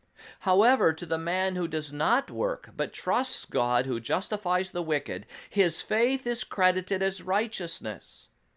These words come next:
His faith. It's through faith we receive this righteousness. And those verses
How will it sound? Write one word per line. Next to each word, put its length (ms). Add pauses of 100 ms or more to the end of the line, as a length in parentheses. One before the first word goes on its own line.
(200)
His 240
faith. 560 (600)
It's 220
through 160
faith 440
we 140
receive 480
this 240
righteousness. 840 (640)
And 100
those 200
verses 760